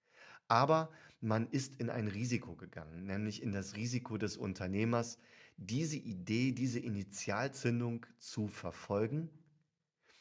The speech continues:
diese Initialzündung überhaupt zu entfachen und letztendlich daraus eine Unternehmung zu bauen, die bei dem ein oder anderen Gesprächsteilnehmer, der jetzt euch in die, in der Zukunft erwarten wird,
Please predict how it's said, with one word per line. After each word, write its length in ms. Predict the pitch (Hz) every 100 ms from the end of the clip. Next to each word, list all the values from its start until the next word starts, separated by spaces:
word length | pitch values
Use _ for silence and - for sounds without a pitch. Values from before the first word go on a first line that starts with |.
| _ 117
diese 180 | 95
Initialzündung 960 | 131 107 104 - 117 107 127 - 117 113 113
überhaupt 500 | 98 98 131 - -
zu 160 | -
entfachen 560 | 110 98 - 165 - 131
und 240 | 95 92
letztendlich 840 | 95 90 - 104 113 123 123 123 - - _ _ -
daraus 540 | 104 113 117 117 - _ _ _ -
eine 260 | 98 107
Unternehmung 800 | - 98 101 85 92 104 107 101 - _ _ _
zu 240 | - 98 78
bauen, 400 | 90 104 107 110 - -
die 500 | 107 101 160 196 - - -
bei 100 | 104
dem 200 | 113 117
ein 180 | 165 190
oder 240 | 123 113
anderen 640 | 139 151 139 113 104 92 - - - -
Gesprächsteilnehmer, 1400 | 90 - 110 127 - - - _ - 107 113 117 117 110
der 280 | 104 107 107
jetzt 420 | 104 - - - -
euch 280 | 107 127
in 120 | 131 104
die, 180 | 101 - -
in 140 | 107
der 120 | 101
Zukunft 480 | - 156 - 104 -
erwarten 520 | 104 95 107 - 101
wird, 280 | 107 113